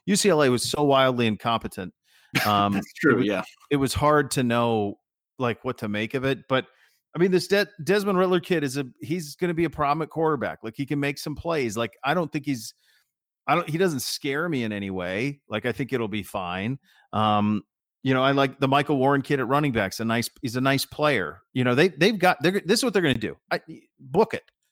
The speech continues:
Speaker 1: Knowing Luke Fickell, this is what they're gonna do. They are going to say, they're gonna tell their kids, and they don't have the depth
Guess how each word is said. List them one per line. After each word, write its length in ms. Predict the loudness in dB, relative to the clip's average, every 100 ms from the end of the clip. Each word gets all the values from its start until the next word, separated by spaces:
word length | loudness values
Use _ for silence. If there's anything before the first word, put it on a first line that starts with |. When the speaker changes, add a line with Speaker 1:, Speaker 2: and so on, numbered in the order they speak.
| _ _ _ _ 0
Speaker 1:
Knowing 300 | 4 4 6
Luke 160 | 4
Fickell, 300 | 4 -2 0
this 100 | -4 -2
is 60 |
what 120 | 0
they're 80 | 0
gonna 160 | 0 -2
do. 180 | -4 -8 _ _ _ _ _ _ -2
They 180 | 0
are 160 | 0 -2
going 300 | -2 -2 -2
to 80 | -4
say, 400 | -4 -4 -4 -12 _ _ _ _ _ _ _ _ _ _ _ _ _ _ _ _ _ _ -4
they're 100 | -2
gonna 120 | -2
tell 200 | 0 0
their 140 | 0
kids, 400 | -2 -4 -6 -12 _
and 120 | -2
they 60 | 0
don't 140 | 2
have 140 | 2 -2
the 60 |
depth 420 | -4 -6 -6 -12